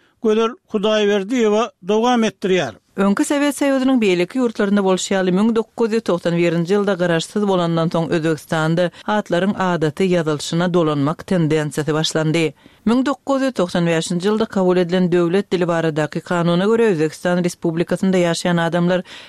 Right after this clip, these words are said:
Speaker 2: haýsy millete degişlidigine garamazdan milli we taryhy däp desturlaryna laýyklykda atlaryny, kakasynyň atlaryny we familiýalaryny ýazmagy haklydyr. Bu karara laýyklykda şahsy maglumatlaryny üýtgetmek isleýän raýat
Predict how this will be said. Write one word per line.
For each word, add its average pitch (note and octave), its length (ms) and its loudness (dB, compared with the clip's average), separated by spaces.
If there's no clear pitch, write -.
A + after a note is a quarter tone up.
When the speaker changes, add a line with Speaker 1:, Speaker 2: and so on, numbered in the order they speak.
Speaker 2:
haýsy F#3+ 260 0
millete G#3+ 440 2
degişlidigine F3 640 0
garamazdan D3+ 540 0
milli E3+ 360 2
we E3+ 160 2
taryhy D#3 540 -2
däp D#3+ 240 -2
desturlaryna D3+ 640 0
laýyklykda C#3+ 580 -2
atlaryny, D3+ 600 -2
kakasynyň E3+ 640 0
atlaryny E3+ 400 -2
we D3+ 120 2
familiýalaryny D3+ 840 0
ýazmagy C#3 480 0
haklydyr. D3 480 -2
Bu A3 60 0
karara C4 360 0
laýyklykda B3 560 0
şahsy G3+ 540 -2
maglumatlaryny E3+ 880 0
üýtgetmek F3 480 -2
isleýän E3 400 -2
raýat E3 300 0